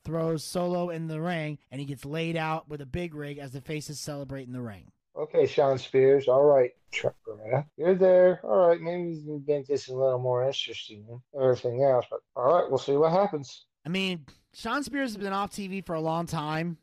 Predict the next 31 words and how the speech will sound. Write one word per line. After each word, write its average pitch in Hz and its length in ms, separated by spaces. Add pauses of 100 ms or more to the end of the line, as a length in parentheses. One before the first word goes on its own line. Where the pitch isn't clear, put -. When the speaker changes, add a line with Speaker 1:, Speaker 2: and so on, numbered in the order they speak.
(140)
Speaker 1:
I 160 120
don't 185 280
think 180 160
anyone 175 320
really 156 220
missed 143 280
him. 175 220 (200)
Speaker 2:
I 123 140
did 131 280
it. - 220
Speaker 1:
And 156 500 (120)
they're 165 140
now 175 260
calling 175 380
him 170 140
the 156 60
Perfect 175 440
Ten 165 420
instead 156 280
of 156 80
the 147 60
Chairman. 160 600 (200)
I 127 60
guess 156 280
'cause 156 280
they've 147 400
officially 170 440
turned 165 280
Shawn 160 320
Spears 156 340
babyface. 139 760